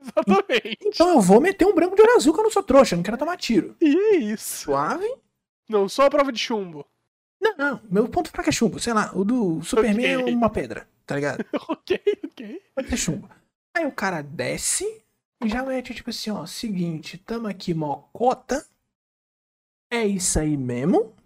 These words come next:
Speaker 2: e vamos a partir daí. Meu sonho.
Speaker 1: A
Speaker 2: Do
Speaker 1: partir de agora a gente, ô, vocês querem fazer comércio? Eu ensino tecnologia,
Speaker 2: É.
Speaker 1: vocês me vendem água.
Speaker 2: Mano, não tem nada religioso. É um bagulho tipo assim, a gente não veio aqui antes,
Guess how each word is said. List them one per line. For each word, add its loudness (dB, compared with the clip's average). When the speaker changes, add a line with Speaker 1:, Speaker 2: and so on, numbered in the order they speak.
Speaker 2:
e 4
vamos 2
a 0
partir -4
daí. -6
Meu -4
sonho. -2
Speaker 1:
A -6
Speaker 2:
Do 2
Speaker 1:
partir -2
de 2
agora 4
a 4
gente, -4
ô, 2
vocês -8
querem 0
fazer -2
comércio? 0
Eu -6
ensino -12
tecnologia, -8
Speaker 2:
É. -6
Speaker 1:
vocês 2
me -4
vendem -6
água. 0
Speaker 2:
Mano, 0
não 0
tem -4
nada -2
religioso. 0
É -6
um -2
bagulho -6
tipo -10
assim, -8
a -6
gente -10
não -2
veio -2
aqui -10
antes, -8